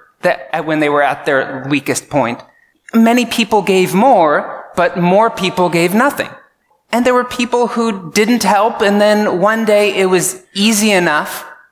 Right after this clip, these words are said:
with low enough risk that they did. And there was almost no one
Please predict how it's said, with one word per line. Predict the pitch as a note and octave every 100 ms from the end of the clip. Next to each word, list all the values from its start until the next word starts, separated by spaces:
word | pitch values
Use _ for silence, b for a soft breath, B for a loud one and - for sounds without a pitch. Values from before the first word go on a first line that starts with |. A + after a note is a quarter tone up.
| _
with | E3+ E3+
low | E3+ F#3 G#3+
enough | F#3+ F3 -
risk | D3+ D#3+ G3 - - _ _ _
that | - F#3+
they | G#3+
did. | A3 D#4 E3+ - - _ _ -
And | A3 A#3+
there | B3+
was | A#3
almost | - A#3+ B3 A#3+ -
no | G#3 G3+ A3+
one | G#3+ F3+ E3+ F3